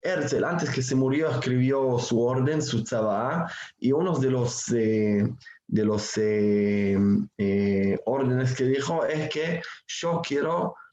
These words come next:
terminar enterarse en Israel cuando el pueblo judío va a poder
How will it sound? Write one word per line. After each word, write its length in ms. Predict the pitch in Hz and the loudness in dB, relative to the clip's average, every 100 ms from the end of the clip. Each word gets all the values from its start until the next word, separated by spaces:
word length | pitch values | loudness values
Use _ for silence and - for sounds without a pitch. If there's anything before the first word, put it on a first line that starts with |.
| _ | _
terminar 760 | 127 113 120 123 135 160 214 - | -2 2 2 4 2 0 -4 -2
enterarse 920 | 120 113 120 120 135 127 127 - - - _ _ _ _ | 0 2 0 0 -2 -2 -2 -4 -4 -10 _ _ _ _
en 180 | 117 120 | -2 0
Israel 680 | 117 - 98 92 123 196 165 - _ _ - | 0 -2 0 0 0 0 -4 -10 _ _ -4
cuando 340 | 127 123 123 | 0 2 2
el 160 | 120 123 | 2 0
pueblo 300 | 147 160 151 | 2 0 0
judío 680 | - 113 131 151 165 - | 0 2 2 2 0 0
va 200 | 104 131 | 0 -2
a 40 | - | -2
poder 600 | 113 113 123 139 151 | 0 0 0 -2 -4